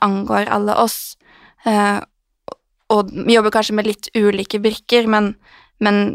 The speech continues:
men, og det er jo litt det vi har jobbet med det siste, å vise at om man legger noe ned i nord, så er det,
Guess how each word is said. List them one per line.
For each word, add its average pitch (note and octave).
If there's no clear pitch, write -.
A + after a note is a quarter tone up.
men, G#3
og A3
det G#3+
er G#3+
jo G#3+
litt G#3
det G3+
vi G3+
har G3+
jobbet G#3
med G3+
det G#3
siste, G#3
å G3+
vise G3+
at -
om G#3
man G#3
legger G3+
noe G3+
ned G3+
i G3+
nord, G#3
så -
er G3+
det, G#3+